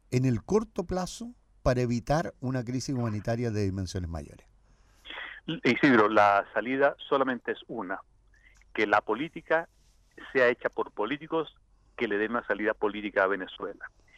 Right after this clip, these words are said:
Speaker 2: Esto que yo escucho y veo que hay algunas personas que dicen, "No, pero es que esto tiene que haber una,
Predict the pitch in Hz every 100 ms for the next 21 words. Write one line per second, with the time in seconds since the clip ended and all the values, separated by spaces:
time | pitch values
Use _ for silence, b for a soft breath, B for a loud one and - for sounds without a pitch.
0 | B B B 151 - 196 165 143 117 135
1 | 143 - 160 147 - 147 135 117 101 95
2 | 107 120 120 - 98 104 107 110 110 104
3 | 113 117 107 - 107 143 110 107 - -
4 | 131 131 135 - 107 98 107 - 127 131